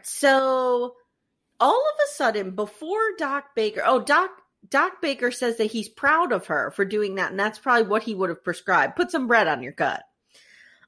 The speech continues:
Um, but he says he'll look at before he leaves. But before he can,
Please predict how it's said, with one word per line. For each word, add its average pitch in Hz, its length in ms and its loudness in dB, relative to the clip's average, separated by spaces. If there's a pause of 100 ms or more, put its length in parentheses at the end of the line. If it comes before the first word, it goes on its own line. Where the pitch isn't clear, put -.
Um, 226 460 4
but 285 140 4
he 294 80 -2
says 453 240 2
he'll 381 200 0
look 254 160 -2
at 190 220 2
before 190 260 -4
he 214 120 -4
leaves. 165 360 -4
But 208 160 -2
before 226 320 0
he 240 140 -4
can, 277 460 -6